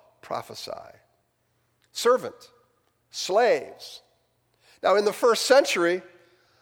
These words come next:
most every slave was a Gentile. And so Peter, as he is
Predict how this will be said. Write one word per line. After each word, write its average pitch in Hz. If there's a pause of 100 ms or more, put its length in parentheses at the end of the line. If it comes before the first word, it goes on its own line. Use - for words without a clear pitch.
(160)
most -
every 190
slave 196 (600)
was 185
a 202
Gentile. 175 (1800)
And -
so 196 (480)
Peter, 202 (160)
as 180
he 160 (220)
is 151